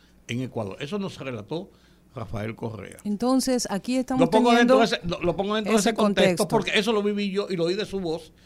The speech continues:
Speaker 1: dándole expli-, una explicación mucho más amplia.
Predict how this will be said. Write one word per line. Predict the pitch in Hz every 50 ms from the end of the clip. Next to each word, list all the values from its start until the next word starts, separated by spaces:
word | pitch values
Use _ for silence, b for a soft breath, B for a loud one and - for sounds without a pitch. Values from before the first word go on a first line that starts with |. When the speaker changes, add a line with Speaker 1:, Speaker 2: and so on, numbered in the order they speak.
| b b b b b b
Speaker 1:
dándole | 131 139 180 190 185 180 180 185 180
expli-, | 185 190 - 208 262
una | 269 233 202 170
explicación | - - 160 147 123 160 170
mucho | 165 165 156 147 127
más | 135 - - -
amplia. | 214 214 185 147 127 123 120 110 95 -